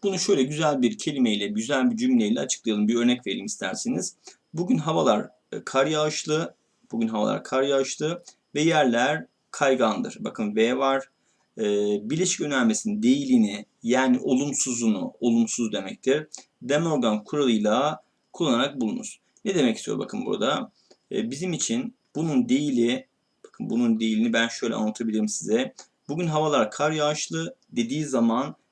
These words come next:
ne olmalı? E, lütfen, e, bugün havalar tabii ki kar yağışı diyorsa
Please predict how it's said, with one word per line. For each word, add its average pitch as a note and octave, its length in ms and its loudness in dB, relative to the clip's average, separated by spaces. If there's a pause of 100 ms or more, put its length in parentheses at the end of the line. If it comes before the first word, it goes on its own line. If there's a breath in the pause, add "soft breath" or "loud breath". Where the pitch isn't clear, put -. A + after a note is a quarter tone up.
(120)
ne B2+ 240 4
olmalı? A#2 760 2 (500)
E, G#2+ 40 0 (340)
lütfen, C3+ 520 -2 (280)
e, G#2+ 240 0
bugün C3+ 200 -4
havalar C#3 540 0 (280)
tabii B2+ 200 -2
ki C3+ 360 -4
kar C#3+ 200 -2
yağışı C3+ 460 0
diyorsa D#3 680 -2